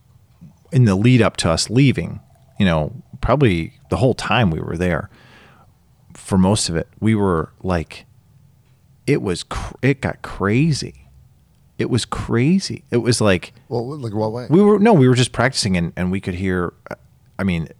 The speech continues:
Speaker 1: the whole place was reverberating. And, and they were like, "Yeah, yeah." You know, it was like, and, and we were like, "Holy cow, is this really, are they," 'cause I thought at first, I thought they were,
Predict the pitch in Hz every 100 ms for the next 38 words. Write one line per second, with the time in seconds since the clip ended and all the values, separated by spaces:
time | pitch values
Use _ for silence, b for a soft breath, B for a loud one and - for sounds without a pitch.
0 | _ - 92 - - 143 98 - 135 139
1 | 98 - 82 85 85 76 98 117 92 78
2 | - - - B B B B B B _
3 | 101 95 85 - 98 92 90 82 - -
4 | - - - - - - - - - -
5 | - 381 - - - - - - - 147
6 | - B - 170 143 107 127 113 110 -
7 | - - 147 - 131 131 123 107 95 -
8 | - _ _ _ - - 196 208 85 76
9 | - - 175 147 82 78 123 - 180 185
10 | - 180 151 117 - 113 - 131 107 123
11 | 127 143 135 - 98 - _ 151 143 87
12 | - - - B B B B - 117 113
13 | 107 101 - 92 87 85 82 82